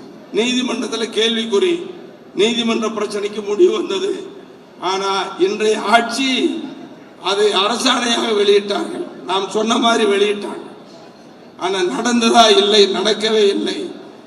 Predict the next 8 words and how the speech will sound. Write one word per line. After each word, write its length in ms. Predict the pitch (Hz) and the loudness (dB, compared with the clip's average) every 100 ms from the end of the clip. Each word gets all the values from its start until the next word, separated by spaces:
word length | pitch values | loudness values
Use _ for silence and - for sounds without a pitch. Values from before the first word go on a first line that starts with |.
| - | 2
இது 120 | 349 381 - | 4 4 4
பாட்டாளி 460 | - 220 247 240 233 | 0 2 2 0 0
மக்கள் 280 | - 208 196 | -2 -2 0
கட்சிக்கு 340 | 208 208 196 185 | -2 0 0 0
மிகப்பெரிய 460 | 202 214 214 233 220 202 240 | 0 0 2 2 4 4 6
ஏமாற்றத்தை 560 | 269 277 277 - 233 220 | 8 6 2 -4 0 0
ஏற்படுத்தியிருக்கிறது. 720 | 208 202 - 196 175 - - - - - - - - - - | 0 -4 -4 -4 -4 -6 -12 -12 -14 -18 -20 -20 -20 -20 -8
நம்முடைய 260 | 185 208 | 0 4